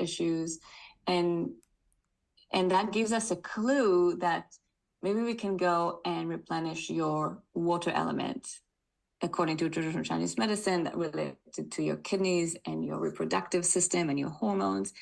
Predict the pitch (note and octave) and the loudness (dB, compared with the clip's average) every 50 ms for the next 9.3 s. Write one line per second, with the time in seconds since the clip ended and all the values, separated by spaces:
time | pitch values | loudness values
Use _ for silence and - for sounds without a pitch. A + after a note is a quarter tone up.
0 | - - - - - - _ _ _ _ _ _ _ _ _ - G3+ G#3 G3+ G3+ | -18 -18 -18 -20 -20 -20 _ _ _ _ _ _ _ _ _ 0 0 2 2 2
1 | G#3 G3+ G#3 G#3 G3+ G3 - - _ F#3+ F#3 G3 G3 G#3 A#3 A#3+ - B3 A3 G3 | 2 2 2 2 0 -2 -4 -6 _ 0 2 2 2 2 0 -2 -2 -4 -6 -6
2 | - - - G3+ A3 A#3+ B3 - C4+ C4 C4 B3 G3+ F3+ G#3 G#3+ F#3+ E3+ D3+ C#3+ | -10 -2 2 4 4 4 2 0 0 0 2 2 0 0 0 0 2 0 0 -2
3 | - - _ - F3 F3+ F3+ - - - A3 A#3 A3+ A3+ - - - - G3+ G3 | -4 -12 _ -6 -4 -4 -4 -4 -2 -2 -2 -2 -2 -4 -4 -4 -4 -2 -2 2
4 | F3+ F3 E3 E3+ E3 D#3 D#3+ E3 D#3+ D#3+ - D3+ - - - - - - - - | 2 2 2 0 -2 -2 -2 -2 -2 -4 -4 -4 -4 -4 -4 -6 -6 -6 -6 -8
5 | - - - - F3 D#3+ D#3 - - - - - - _ _ - - F#3 F3 F3 | -12 -12 -4 -2 -2 0 0 -2 -4 -8 -16 -20 -20 _ _ 0 2 4 4 4
6 | E3+ - F3+ E3 E3+ - F3 E3+ - - - - B3 A#3+ A#3+ A#3+ G#3+ - - - | 2 2 0 0 0 -2 -4 -8 -6 -10 -2 0 2 4 4 2 0 -2 -2 0
7 | E3+ F#3 F3+ F3 F3 F3 F3+ F#3 F3+ F3 - - G3 F#3+ G3+ G3+ - G#3 G3+ F#3+ | 2 4 4 4 4 2 2 0 -2 -2 -2 0 0 0 2 2 0 -2 -2 0
8 | E3+ E3 E3 E3+ E3 E3 - - - E3 D3+ D3 D3 D3+ D#3 F#3 F3+ F3+ F#3 G3 | 0 0 0 -2 -4 -4 -8 -8 -6 -4 -2 -2 -2 -2 2 4 6 6 6 6
9 | G3+ G3 G3+ G3+ - | 4 2 2 -2 -6